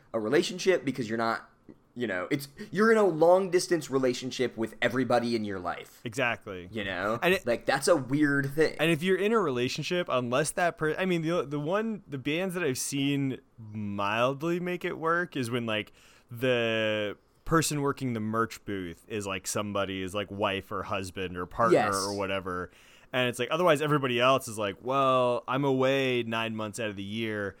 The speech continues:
Speaker 2: There's no way to, like, keep a, a healthy and functioning, or it's not, no, no way, but it's gonna be so incredibly hard to keep a functioning and <laughs> healthy relationship when you're gone for
Speaker 1: Mm-hmm.
Speaker 2: nine months. Like, yeah, unless it's, like, some long established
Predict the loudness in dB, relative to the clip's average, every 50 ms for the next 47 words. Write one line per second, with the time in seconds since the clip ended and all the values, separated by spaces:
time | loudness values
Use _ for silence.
0 | -20 -20 -10 -4 -4 -2 0 2 2 4 4 4 4 4 4 2 0 0 -2 -4
1 | -6 -8 -8 -6 -6 -6 -4 -2 -2 0 0 0 -2 -2 -4 -6 -8 -12 _ _
2 | _ _ _ _ _ -6 -4 -4 -4 -4 -4 -4 -4 -4 -4 -6 -6 -6 -6 -8
3 | -8 -6 -6 -6 -6 -6 -10 -10 -8 -8 -8 -6 0 4 4 4 4 2 -2 -12
4 | -12 -8 -2 -2 -2 0 0 0 0 0 0 0 0 0 2 2 2 0 0 -2
5 | -2 -4 -2 -2 -2 -2 -2 -4 -4 -2 -2 -2 -2 -2 -4 -4 -4 -4 -4 -4
6 | -6 -4 -4 -6 -6 -6 -8 -10 -10 -10 -10 -10 -8 -6 -4 -4 -4 -6 -8 -8
7 | -8 -6 -6 -8 -8 -6 -4 -6 -4 -4 -6 -6 -6 -6 -6 -6 -6 -6 -6 -6
8 | -6 -8 -6 -4 -2 -2 -2 -2 -2 -6 -20 -20 -20 -20 -20 -12 -4 -2 0 2
9 | 2 2 4 4 4 6 4 4 2 0 -2 -2 -2 -2 -2 -2 -2 0 0 0
10 | 0 -4 -6 -10 -6 -2 0 0 0 0 -2 -4 -8 -18 _ _ _ _ _ 0
11 | 2 2 2 4 4 2 2 2 0 -4 -2 -2 -2 0 0 0 2 0 -2 -4
12 | -6 -6 -2 0 0 2 2 2 0 0 -2 -2 -4 -6 -6 -8 -8 -6 -4 -2
13 | 0 0 0 0 0 -2 -2 -2 -2 -4 -6 -8 -12 -14 -18